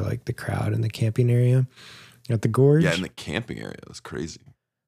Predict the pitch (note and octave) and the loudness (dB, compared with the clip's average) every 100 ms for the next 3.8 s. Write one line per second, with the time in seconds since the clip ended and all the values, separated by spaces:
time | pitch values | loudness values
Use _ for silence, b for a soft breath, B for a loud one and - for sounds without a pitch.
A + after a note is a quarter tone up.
0 | _ - A#2 G#2+ G#2+ A#2 A2+ - A#2 G#2 | _ 4 6 6 6 4 4 0 2 0
1 | - B2+ B2 A2+ A2 G2 G#2+ G#2 F#2+ A2 | 2 4 6 6 4 2 0 0 0 -2
2 | - - A2+ G#2 G2 - _ - - A2+ | -4 0 0 0 -2 -10 _ -4 0 2
3 | G2 F#2+ - G2 F#2+ F#2+ F#2 | 0 -2 -4 -4 -2 -2 -2